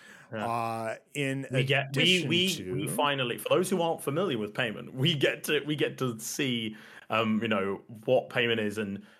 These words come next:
Speaker 1: and talks about him, the god of mischief. Um,
Speaker 2: Mm-hmm.
Speaker 1: uh, you know, and great riches will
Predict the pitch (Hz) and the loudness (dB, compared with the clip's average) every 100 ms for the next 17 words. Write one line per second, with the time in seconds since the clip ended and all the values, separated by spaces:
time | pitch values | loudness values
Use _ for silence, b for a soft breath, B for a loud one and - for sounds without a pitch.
0 | B - 110 - 135 127 - 107 104 104 | B -12 -12 -2 0 0 0 0 0 -2
1 | 110 131 117 117 110 - 104 92 - - | 2 4 4 2 -4 -6 -8 -8 -10 -16
2 | - _ _ 107 104 98 98 98 - 104 | -18 _ _ -4 -2 0 -2 -6 -6 -4
3 | 104 101 95 98 101 101 101 - 113 131 | -4 -2 -2 -2 -4 -4 -6 -8 0 0
4 | 127 110 110 135 - 117 104 107 110 | 0 -6 -6 -4 -2 -2 -2 -2 -2